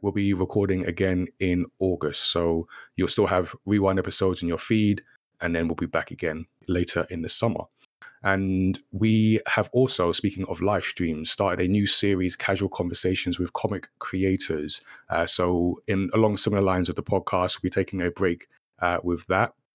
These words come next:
and then, uh, going again later in summer. But you can check out the highlights on our YouTube channel from past conversations. So we'll be working on putting up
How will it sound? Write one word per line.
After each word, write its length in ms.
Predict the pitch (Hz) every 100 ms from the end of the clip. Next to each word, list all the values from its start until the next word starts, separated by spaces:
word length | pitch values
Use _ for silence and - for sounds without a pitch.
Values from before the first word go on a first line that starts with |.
| -
and 180 | 90 87
then, 380 | 90 87 85 -
uh, 140 | 85
going 320 | 85 92 87
again 280 | 85 90 87
later 360 | 87 90 85 -
in 120 | 85
summer. 440 | - - 85 78 -
But 100 | 85
you 60 | 98
can 260 | - 117
check 260 | - 120 -
out 220 | 90 -
the 80 | -
highlights 680 | - 104 85 80 - - - - - - -
on 160 | 90
our 180 | 85 85
YouTube 480 | 82 104 104 - 80
channel 320 | - 82 78
from 380 | 76 - 85 85
past 480 | - 104 87 - -
conversations. 920 | - 87 80 - 87 - - - -
So 380 | - 82 82 - - _ _
we'll 140 | 95 90
be 140 | 92
working 440 | 87 90 - 87 -
on 160 | 82 82
putting 340 | - 85 85
up 200 | 80